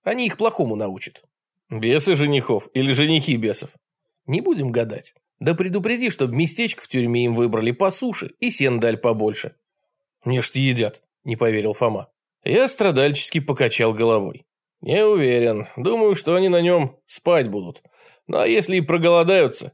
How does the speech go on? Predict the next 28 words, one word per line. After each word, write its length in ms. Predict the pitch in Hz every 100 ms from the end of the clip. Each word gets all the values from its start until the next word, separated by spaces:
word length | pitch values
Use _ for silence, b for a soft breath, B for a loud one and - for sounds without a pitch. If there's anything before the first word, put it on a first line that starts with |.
| _
тебе 180 | - 254
жалко, 220 | 285 262
что 200 | - -
ли?» 120 | 90 _ _ _ -
Стрелецкий 640 | - - 233 269 - 104
сотник 460 | - 247 247 208 -
смущенно 520 | 120 107 233 226 196
пожал 340 | 123 113 170
плечами, 640 | 170 180 - 117 101 95 -
обещая 480 | 107 101 - 104 90
все 180 | - 82
исполнить, 480 | - 196 214 208 208
как 200 | 151 135
велено. 420 | 104 120 - - _ _ _
Когда 380 | - 139 214 294
он 120 | 240
избавил 460 | 202 143 196 170 143
нас 240 | 147 143
с 60 | -
Митяем 500 | 143 143 180 160 131
от 140 | 117
лицезрения 640 | 123 113 123 131 160 139 120
бесстыжих 600 | 120 - 156 139 120 120
рож 280 | 135 127
граждан 520 | 104 120 135 110 123 113
Бельдембека 720 | 127 120 139 117 127 110 117
и 60 |
Павлинашвили, 920 | 107 113 117 120 113 240 269 247 233